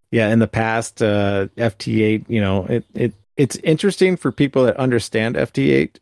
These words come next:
It's not as interesting as you would think for the youth. Uh, they actually, uh, generally get a kick more out of being forced to talk to on the radio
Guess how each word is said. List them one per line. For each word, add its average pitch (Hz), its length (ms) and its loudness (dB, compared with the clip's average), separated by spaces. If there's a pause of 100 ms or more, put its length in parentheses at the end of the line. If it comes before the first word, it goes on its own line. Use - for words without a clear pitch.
It's - 240 -2
not 120 280 2
as 113 220 -2
interesting 110 460 -2
as 101 160 0
you 107 80 4
would 98 180 2
think 104 240 0
for 95 600 2
the 107 140 0
youth. 101 440 0 (140)
Uh, 92 240 0
they 110 240 2
actually, 120 760 2
uh, 107 440 2 (120)
generally 123 420 0
get 127 120 0
a 110 60 -2
kick - 280 -2
more 110 420 2
out 110 180 -2
of 101 100 -2
being 104 200 0
forced 110 420 -2
to 120 80 0
talk 117 240 -2
to 131 80 -2
on 113 100 2
the 117 80 4
radio 143 400 2